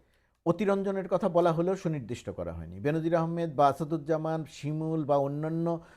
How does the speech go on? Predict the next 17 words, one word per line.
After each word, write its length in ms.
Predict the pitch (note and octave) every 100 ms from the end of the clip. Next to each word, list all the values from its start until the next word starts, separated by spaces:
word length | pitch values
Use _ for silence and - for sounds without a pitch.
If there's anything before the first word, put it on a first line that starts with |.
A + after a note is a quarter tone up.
| _
যাদের 460 | G#2+ C#3 C3+ D#3+ -
ক্ষেত্রে, 580 | D#3+ D#3 - E3+ E3 G#2+
যাদের 380 | B2 D3+ D#3+
সংবাদ 420 | C3+ D3 C#3+ D3 -
প্রকাশিত 400 | C#3+ D3 E3+ E3
হয়েছে, 320 | C#3 B2+ C3+
তাদের 380 | C#3+ C#3 D#3+ C#3+
বক্তব্য, 440 | C#3 - - -
তাদের 300 | C3+ C3 D#3+ - - -
তথ্যগুলো 500 | C#3+ - D3 D#3+ D#3+
যে 120 | D#3 -
অসত্য, 580 | C3+ E3+ E3 - C#2+ - _ _ _ -
তাদের 360 | A2+ D#3 C3+
দুর্নীতির 440 | C3 C#3+ D3+ D3+ C3+
অভিযোগগুলো 540 | C#3 D#3+ D#3 D#3 D#3+
যে 80 | D3
অসত্য, 580 | C#3+ D#3 - - A3+